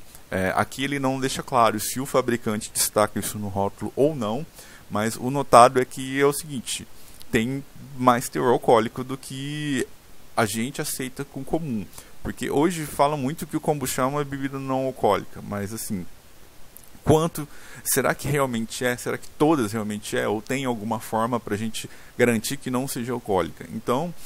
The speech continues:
das comerciais, todas se encaixam na categoria de alcoólica. Aqui eu vou, é, citar os nomes.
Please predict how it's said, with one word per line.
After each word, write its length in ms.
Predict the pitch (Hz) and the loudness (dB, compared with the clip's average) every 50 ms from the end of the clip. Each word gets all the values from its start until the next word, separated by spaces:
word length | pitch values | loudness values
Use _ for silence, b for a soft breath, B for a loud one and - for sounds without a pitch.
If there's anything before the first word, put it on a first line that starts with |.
| B B B B B | B B B B B
das 300 | - - 139 185 202 - | 4 6 6 6 6 2
comerciais, 880 | - 165 156 139 139 139 - - 120 117 123 147 151 135 - - - - - - - - - - | -2 -2 -2 -2 0 -2 0 0 0 0 2 0 0 -2 -6 -8 -8 -10 -18 -20 -20 -16 -2 6
todas 340 | - 156 165 175 165 175 - - - - | 8 10 10 10 8 4 4 4 2 2
se 240 | - 165 165 175 320 - - - | 0 -4 -6 -6 -8 -10 -10 -8
encaixam 580 | - 139 139 - 139 135 139 - - 143 147 156 156 - | -8 -8 0 4 4 4 4 4 -2 -4 -6 -8 -8 -4
na 140 | - 113 113 | -2 -2 0
categoria 640 | - 117 117 - 131 127 123 117 104 101 107 110 110 | 0 -2 -2 -2 -2 0 2 2 2 2 0 0 -2
de 160 | 95 104 123 | -2 0 2
alcoólica. 580 | 123 135 - - 104 90 85 78 - - - - - B B B B B 147 127 | 0 0 2 2 2 2 2 2 -4 -10 -14 -14 -14 B B B B B -10 0
Aqui 460 | - 107 113 - - - 156 165 131 | 2 2 2 2 -4 -6 -6 -4 2
eu 120 | - 123 113 | 2 2 2
vou, 580 | 110 117 127 127 123 120 113 110 104 98 101 101 - - - - - - | 4 6 8 8 10 10 10 10 8 8 6 2 -4 -12 -14 -14 -14 -6
é, 360 | - 98 92 92 90 90 90 92 | -2 0 2 2 2 0 0 -2
citar 420 | - - - - 113 - - 113 120 | -2 -2 -2 -2 -4 2 4 4 4
os 140 | 123 113 | 4 2
nomes. 540 | 120 123 117 135 165 170 165 - - - - | 4 4 6 6 4 2 0 -4 -4 -6 -6